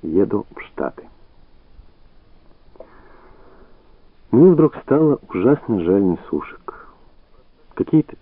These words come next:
питательные сопли вместо великолепного крутобокого яйца. Я подумал, что сульфамидные препараты и на меня плохо действуют. Я пару раз глотал их по ошибке.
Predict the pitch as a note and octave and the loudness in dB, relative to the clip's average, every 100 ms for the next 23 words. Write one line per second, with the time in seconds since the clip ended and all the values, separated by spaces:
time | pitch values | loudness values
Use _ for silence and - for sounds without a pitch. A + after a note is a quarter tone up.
0 | - F#2+ - C3 - F2+ D#2 - - B2+ | -6 -4 -2 -2 -2 -6 -8 -6 -4 -4
1 | F#2+ - - - - - - - - G2 | -6 -12 -16 -20 -20 -20 -20 -20 -6 -6
2 | F#2+ - E2 D#2+ - D2+ F#2+ A2+ C3 B2 | -4 -4 -2 -2 -2 0 0 0 -2 -6
3 | A#2 - G#2 - F2 G2 - F2 E2+ E2 | -6 -6 -6 -6 -4 -4 -4 -6 -6 -6
4 | E2 - - D2 - _ - - _ _ | -8 -8 -10 -10 -12 _ -20 -20 _ _
5 | _ - - _ _ _ - - - - | _ -20 -20 _ _ _ -20 -20 -20 -20
6 | - _ _ - - D#3+ D#3 D3+ D3 C3 | -20 _ _ -10 -2 2 4 4 2 0
7 | - - A#2+ A#2+ G2 - G#2+ G2 G2+ A2 | -4 0 2 4 2 0 -2 0 0 2
8 | C3 G#2+ G#2 F#2 F2+ F#2 G#2+ C#3+ C3+ B2 | 2 2 0 0 0 0 2 2 2 0
9 | A#2+ - C3 B2+ A2 G2+ A#2+ - G2+ - | 0 -2 -2 0 2 2 0 2 0 0
10 | D#2+ D#2+ D2+ - D2 - - - _ _ | -2 0 -2 -6 -8 -8 -14 -20 _ _
11 | - - G#2+ A#2+ A#2+ A2 G#2+ G#2+ - - | -20 -4 0 0 2 2 2 0 -4 -6
12 | G2 G#2+ A#2+ F#2+ D2+ - D#2 - - - | -2 0 0 0 -2 -6 -12 -8 -10 -12
13 | - | -20